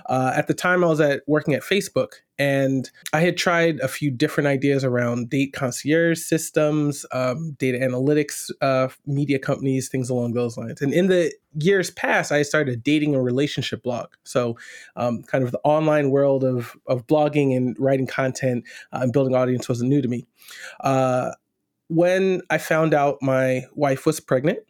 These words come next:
she came to me and she's like, "We're pregnant." I was like, "Great." She's like, "Are you gonna see the baby?" And I was like, "No, what does that mean?" She's like, "Well, you work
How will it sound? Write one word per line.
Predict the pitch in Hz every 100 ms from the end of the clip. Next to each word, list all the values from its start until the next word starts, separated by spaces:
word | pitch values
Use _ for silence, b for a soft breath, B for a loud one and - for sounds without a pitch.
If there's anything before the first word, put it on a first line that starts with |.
| _ -
she | - 127 123
came | - 127
to | 123 143
me | 180
and | 175
she's | -
like, | 156
"We're | 123
pregnant." | - 127 175
I |
was | 143
like, | 123
"Great." | 127 139 - -
She's | 156
like, | 147 -
"Are | 135
you |
gonna | 147 151
see | - 139
the | 147
baby?" | 220 170 151 -
And |
I | 151
was |
like, | 143 143
"No, | 123 - -
what | 131
does | 139
that | 165 190
mean?" | 131 117
She's | - -
like, | 180 185
"Well, | 208 214
you | 226
work | 220 226